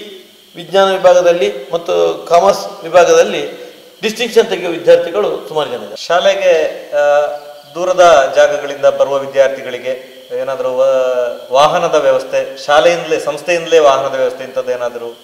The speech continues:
Speaker 1: ಇದೆ. ಈ ವರ್ಷ ಹೊಸತಾಗಿ ಬಸ್ ಒಂದೊಂದನ್ನು ತಗೊಂಡಿದ್ದೇವೆ. ಅಂದ್ರೆ ಕರ್ನಾಟಕ ಬ್ಯಾಂಕಿನ ಸಹಕಾರದೊಂದಿಗೆ ಹೊಸತ್ತು ಸ್ಕೂಲ್ ಬಸ್ಸುಗಳು ಒಂದು ಪ್ರಾರಂಭ ಮಾಡಿದ್ದೇವೆ.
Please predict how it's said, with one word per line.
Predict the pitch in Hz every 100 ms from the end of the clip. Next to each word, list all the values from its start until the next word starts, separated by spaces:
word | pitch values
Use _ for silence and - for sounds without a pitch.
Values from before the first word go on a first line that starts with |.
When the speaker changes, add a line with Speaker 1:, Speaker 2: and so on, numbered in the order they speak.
| _
Speaker 1:
ಇದೆ. | 233 165 - - - - _ _ _ _ _ _ _ _ 180
ಈ |
ವರ್ಷ | 226 208 - 220 143 127 - - - - -
ಹೊಸತಾಗಿ | 170 185 185 175 170 185 127 - - - - - _ _ _ _ _ - - - - _ _ _ _
ಬಸ್ | 131 170 -
ಒಂದೊಂದನ್ನು | 180 156 147 143 170 151 110 - - - _ _ _ _ _
ತಗೊಂಡಿದ್ದೇವೆ. | 135 127 123 113 - - - - - -
ಅಂದ್ರೆ | 156 180 143 - - - - -
ಕರ್ನಾಟಕ | - 170 214 202
ಬ್ಯಾಂಕಿನ | 175 170 170 160 151 - -
ಸಹಕಾರದೊಂದಿಗೆ | 151 147 147 127 123 123 135 170 - - _ _ _ _ _ _ _ _ _ _ _
ಹೊಸತ್ತು | 156 160 185 175
ಸ್ಕೂಲ್ | - 208 202
ಬಸ್ಸುಗಳು | 165 - 160 143 139 120 - -
ಒಂದು | - 131 123
ಪ್ರಾರಂಭ | 143 135 131
ಮಾಡಿದ್ದೇವೆ. | 123 117 113 120 - - -